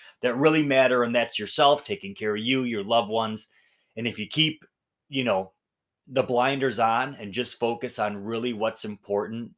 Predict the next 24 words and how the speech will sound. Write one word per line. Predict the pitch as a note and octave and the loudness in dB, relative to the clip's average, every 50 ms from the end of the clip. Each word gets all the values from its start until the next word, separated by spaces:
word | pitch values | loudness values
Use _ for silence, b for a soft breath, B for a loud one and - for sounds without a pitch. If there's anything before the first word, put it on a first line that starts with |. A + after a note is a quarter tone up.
| _ _ _ _ _ - | _ _ _ _ _ -4
um, | A2+ A2 G#2 G2 F#2+ F#2+ F#2+ F#2+ G2 G#2 | -2 0 0 0 -2 -4 -8 -12 -12 -12
you'll | G#2+ A2 A2+ | -10 -10 -8
be | F#2+ A2 A2 A2 | -8 -4 -4 -4
amazed | G2+ G#2 G#2+ G#2 G2+ G2+ G2 F2+ - - | -4 -2 -2 -4 -4 -4 -6 -8 -10 -8
at | G2 F#2+ | -8 -8
how | F2 - F#2+ | -6 -6 -6
much | F#2+ F#2+ F#2+ F#2+ - - - - - - _ _ _ _ _ | -4 -4 -4 -4 -4 -6 -10 -10 -12 -14 _ _ _ _ _
your | - G#2+ G2+ | -10 -8 -6
life | F#2+ F#2 F#2 F#2+ - | -4 -6 -6 -6 -10
can | - F#2 F2+ | -14 -12 -10
change | - - F#2+ F2+ F2 F2 F2 - - - | -8 -8 -6 -6 -8 -8 -10 -14 -14 -12
literally | - C3+ E3 G3 G3+ G3 E3+ C#3+ A#2+ A#2 A#2+ - | 0 6 8 10 10 10 8 6 4 0 -2 0
overnight. | A#2+ B2 A#2 G2 G#2 G2+ G2 F2+ E2 D#2+ - _ _ _ | 0 -2 0 0 -4 -4 -4 -4 -6 -8 -12 _ _ _
So, | - - A2 G2+ F#2+ F#2 F2+ - _ _ _ _ _ _ _ _ _ _ _ _ _ - - - - - | -6 0 2 2 2 2 -2 -8 _ _ _ _ _ _ _ _ _ _ _ _ _ -18 -18 -18 -10 -6
um, | A2 G#2+ G#2 G2+ G2+ G2 G2 - b b b b b b b b b b b b _ | -4 -4 -4 -4 -6 -8 -10 -14 b b b b b b b b b b b b _
that's | C#3 G3+ G#3 G#3+ - | 4 4 4 6 6
all, | A3+ A3 B3+ C4 | 6 8 8 6
peoples. | B3+ G#3+ G#3+ G#3 G#3 G#3 A3+ A#3+ A#3 - - - _ _ _ _ _ - | 4 2 0 0 2 2 2 2 0 -4 -10 -16 _ _ _ _ _ -12
A | D3 | -10
short | C#3 - G3+ A3 A#3+ A#3 | -4 0 4 6 6 4
and | G#3 F#3 | 4 -2
sweet | - - F#3+ A3+ G#3 | -6 -6 -6 -6 -6
one | E3 E3+ D#3 C#3+ | -4 -6 -6 -6
today. | B2 C#3 B2 A2+ G#2+ G2 F#2 - | -8 -8 -8 -6 -8 -8 -10 -14